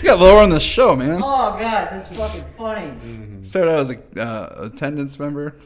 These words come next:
Speaker 2: It started so small. Thank you for that.
Speaker 1: <laughs> All right, you got another one?
Speaker 2: Oh, God.
Speaker 3: I need one more, don't I? Oh, man.
Speaker 1: Oh, I don't forget.
Speaker 3: Yeah, you don't forget. That's true. You don't
Speaker 2: People don't
Speaker 3: forget.
Speaker 2: forget.
Speaker 3: People don't forget. <laughs> Put me on the spot. Let's see here. Mm.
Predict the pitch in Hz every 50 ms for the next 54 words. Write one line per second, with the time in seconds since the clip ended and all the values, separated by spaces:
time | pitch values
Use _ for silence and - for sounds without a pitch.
0 | - - - - 139 - - - - - 254 220 - - - 160 147 - - -
1 | - - - - - - - - 180 175 285 311 302 - - - - 220 190 -
2 | - - - - - - - - - - - - - - - - - - - _
3 | - - - - - 123 120 113 123 135 135 135 135 139 143 147 151 156 160 165
4 | - - _ - - - - - - 156 156 160 156 127 117 127 120 117 113 117
5 | 113 - - 123 143 147 143 143 139 143 143 147 165 160 139 120 123 123 117 110
6 | 104 101 101 - _ _ _ _ _ _ - 165 170 170 165 160 147 113 95 101
7 | 113 120 120 110 101 101 110 107 110 127 143 156 156 160 143 127 135 131 110 -
8 | 73 - - - - - - - - 107 - - - 110 107 113 104 - 90 85
9 | 85 87 85 - 95 110 123 - - - 160 160 131 113 120 117 120 143 151 147
10 | 170 180 175 - 190 190 208 208 202 - - - - - - - - 202 - -
11 | 110 110 - - - - - - 113 - - - - - - - - - - 170
12 | 165 147 - - - - 135 123 117 123 135 139 143 143 143 135 123 113 110 104
13 | 101 98 98 107 113 127 147 151 143 135 127 123 117 113 110 107 107 104 98 95
14 | 95